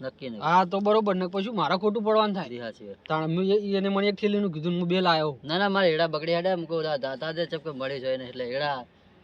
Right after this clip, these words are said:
Speaker 1: પેલા થોડા એમ કે વધતા નહીં, અને શું પેલો માલે હટ આવશે, એમ કહું, થોડો ખાતર
Speaker 2: હા,
Speaker 1: બાતર
Speaker 2: ખાતર
Speaker 1: નાખું,
Speaker 2: તો નાખવું
Speaker 1: તો
Speaker 2: પડે.
Speaker 1: માલ સારો આવે કે, અને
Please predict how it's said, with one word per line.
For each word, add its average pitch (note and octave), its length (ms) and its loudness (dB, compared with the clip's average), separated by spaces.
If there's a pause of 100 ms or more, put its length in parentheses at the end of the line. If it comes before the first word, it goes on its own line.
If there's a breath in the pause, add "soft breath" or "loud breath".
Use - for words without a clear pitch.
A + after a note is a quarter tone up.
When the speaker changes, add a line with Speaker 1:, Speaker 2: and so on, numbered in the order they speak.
(180)
Speaker 1:
પેલા C3+ 440 -2
થોડા D3 260 -6
એમ D#3 100 -6
કે D#3 120 -2
વધતા A2+ 600 -2
નહીં, F#3+ 340 0 (180)
અને D3+ 180 -6
શું D#3 220 -2
પેલો B2+ 180 -6
માલે C3+ 320 -4
હટ C#3 160 -4
આવશે, C3 160 -4
એમ C3+ 120 -10
કહું, C3+ 100 -10
થોડો C#3 300 -8 (420)
ખાતર B2 160 -6
Speaker 2:
હા, C3+ 60 -6
Speaker 1:
બાતર D#3+ 280 -2
Speaker 2:
ખાતર D#3+ 160 0
Speaker 1:
નાખું, E3 100 0
Speaker 2:
તો E3+ 80 -4
નાખવું C#3+ 300 -4
Speaker 1:
તો E3 100 -4
Speaker 2:
પડે. C3+ 80 -6
Speaker 1:
માલ C3+ 200 0
સારો D3 200 0
આવે D#3 260 0
કે, D#3+ 100 -2
અને C#3 240 -8